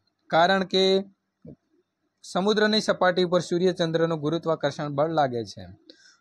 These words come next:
ભાલ પ્રદેશ કયા પાક માટે જાણીતો છે? તો ઘઉં.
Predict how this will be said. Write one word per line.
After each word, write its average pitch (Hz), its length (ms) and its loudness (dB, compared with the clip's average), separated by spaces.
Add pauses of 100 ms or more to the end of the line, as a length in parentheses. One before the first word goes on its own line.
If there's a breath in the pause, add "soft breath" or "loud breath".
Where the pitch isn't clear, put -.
(120)
ભાલ 180 220 4
પ્રદેશ 208 400 0
કયા 196 220 4
પાક 185 280 0
માટે 175 300 0
જાણીતો 165 480 0
છે? 104 320 -8 (120)
તો 180 300 -2 (100)
ઘઉં. 127 440 -2